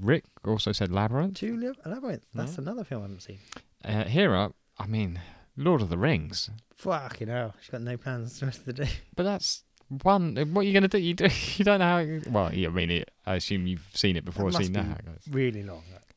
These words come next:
Speaker 1: It's probably about three hours, isn't
Speaker 2: God,
Speaker 1: it?
Speaker 2: must be a couple of hours.
Speaker 1: Uh,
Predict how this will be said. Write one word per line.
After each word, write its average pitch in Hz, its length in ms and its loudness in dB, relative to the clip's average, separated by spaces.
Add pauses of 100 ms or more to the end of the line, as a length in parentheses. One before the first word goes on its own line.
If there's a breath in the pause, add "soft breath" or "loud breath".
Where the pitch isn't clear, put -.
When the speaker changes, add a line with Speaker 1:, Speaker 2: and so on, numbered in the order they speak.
(200)
Speaker 1:
It's - 100 -14
probably - 340 -4
about - 180 -8
three 80 220 -4
hours, 80 300 -4
isn't 82 60 -6
Speaker 2:
God, 82 120 -8 (140)
Speaker 1:
it? 139 60 -10
Speaker 2:
must - 180 -14
be - 100 -20 (100)
a - 40 -20
couple - 260 -20
of 92 220 -14
hours. - 0 -
Speaker 1:
Uh, 98 560 0